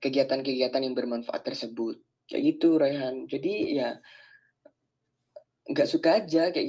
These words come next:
gitu. Saya itu up-up kegiatan yang ada, yang pernah saya lakukan kayak gitu. Tapi, eee, kalau tentang karya saya sendiri kayak gitu, maksud saya adalah akun kedua,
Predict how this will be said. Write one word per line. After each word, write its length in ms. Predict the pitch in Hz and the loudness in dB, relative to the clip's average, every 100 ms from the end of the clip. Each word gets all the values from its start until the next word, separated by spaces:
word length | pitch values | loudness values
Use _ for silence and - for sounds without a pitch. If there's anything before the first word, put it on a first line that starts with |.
| 143 | -4
gitu. 100 | 143 143 | -6 -4
Saya 240 | 143 143 | -2 -2
itu 360 | 170 175 - - | -2 -4 -4 -6
up-up 480 | 120 127 135 139 - _ | -8 -4 -4 -4 -6 _
kegiatan 460 | 143 139 135 135 143 | -4 0 0 2 0
yang 180 | 139 123 - | 0 -2 -4
ada, 480 | 120 123 123 117 | -4 0 0 0
yang 160 | - 135 143 | 0 2 4
pernah 180 | 147 147 | 2 4
saya 180 | 135 131 | 2 2
lakukan 640 | 131 135 135 - 127 123 | 2 -2 -6 -2 -2 0
kayak 280 | - 117 117 | -2 -2 -4
gitu. 360 | 110 107 85 - _ _ | -4 -4 -6 -12 _ _
Tapi, 520 | 180 196 208 175 214 - - - - - | 0 0 2 2 0 -6 -20 -20 -14 4
eee, 360 | 190 185 180 180 180 _ _ _ _ _ _ _ - | 6 6 4 -2 -6 _ _ _ _ _ _ _ 2
kalau 380 | 170 175 - _ _ _ _ _ _ _ _ _ | 6 6 2 _ _ _ _ _ _ _ _ _
tentang 680 | 175 170 170 170 156 156 151 - | 2 2 2 2 2 -2 -6 -4
karya 320 | 151 156 151 | 0 2 0
saya 240 | 156 151 | 2 2
sendiri 560 | 151 160 175 190 156 151 | 2 2 0 2 4 6
kayak 320 | 123 101 123 | 4 0 -4
gitu, 400 | - 117 - - | -4 -6 -6 -8
maksud 320 | 123 143 147 | -8 -8 -4
saya 240 | - 151 147 | 6 6 6
adalah 240 | 127 - | 2 -2
akun 320 | - - 143 | -4 -4 -6
kedua, 640 | 143 - 214 175 143 131 | -6 0 6 6 6 2